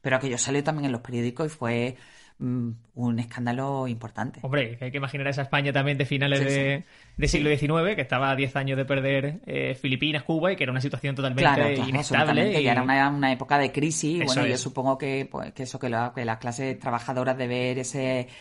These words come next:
Speaker 1: esa ostentación, pues que no, no les sentaría
Speaker 2: No le,
Speaker 1: nada
Speaker 2: no
Speaker 1: bien.
Speaker 2: le, no lo quiso, no lo quiso
Speaker 1: Ah.
Speaker 2: así.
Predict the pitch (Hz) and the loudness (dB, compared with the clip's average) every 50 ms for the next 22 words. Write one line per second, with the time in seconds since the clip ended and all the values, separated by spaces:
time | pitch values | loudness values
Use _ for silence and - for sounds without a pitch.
0 | - _ - 139 - 143 135 - 147 135 - 139 135 - - 120 113 131 131 147 | -12 _ -6 -4 -4 -4 -4 -4 -6 -4 -4 -4 -4 -4 -4 -4 -4 -4 -6 -8
1 | - - - 139 135 127 110 - 98 92 - - - - - - - - - - | -8 -8 -8 -8 -8 -8 -8 -8 -10 -10 -10 -12 -12 -12 -12 -14 -12 -10 -6 -6
2 | - - - 139 127 120 123 120 - 123 131 123 127 143 143 143 127 120 - 147 | -4 -4 -2 -2 -2 -2 -2 -4 -4 -4 -4 0 0 0 2 2 2 2 2 2
3 | 151 151 - 147 147 151 139 147 139 120 - 127 123 135 135 127 135 135 135 120 | 2 0 0 -2 -2 -2 -2 -2 -4 -4 -4 -4 -4 -4 -4 -4 -4 -2 -2 -2
4 | 120 120 - - | -2 -4 -8 -10